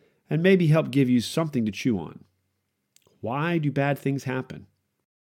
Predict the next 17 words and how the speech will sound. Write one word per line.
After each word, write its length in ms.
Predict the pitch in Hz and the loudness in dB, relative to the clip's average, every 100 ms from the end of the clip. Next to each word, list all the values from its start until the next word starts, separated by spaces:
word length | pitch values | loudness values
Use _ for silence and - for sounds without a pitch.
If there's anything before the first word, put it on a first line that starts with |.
| _ _ _ _ _ _ | _ _ _ _ _ _
Well, 100 | 156 | 2
to 60 | 165 | 2
start 260 | 151 185 | 4 4
with, 240 | 127 123 - | 4 0 0
God 380 | 147 156 139 117 | 0 2 0 2
didn't 240 | 127 135 | 0 -2
create 580 | - 127 127 135 - - 117 | -4 0 0 0 -4 -14 -6
the 100 | 110 | -4
bad 320 | 113 107 101 | -2 -2 -4
things. 600 | - 120 80 - - - _ _ _ _ | -4 -6 -6 -14 -20 -20 _ _ _ _
We 140 | 110 131 | 0 2
brought 440 | 131 139 135 104 | 2 0 -2 -4
those 360 | 110 113 113 107 | 0 0 -2 -2
because 400 | 110 - 123 110 | -4 -2 -2 -2
of 100 | 113 | -2
our 140 | 110 | -2
sin. 480 | - 139 127 73 | -4 -4 -4 -4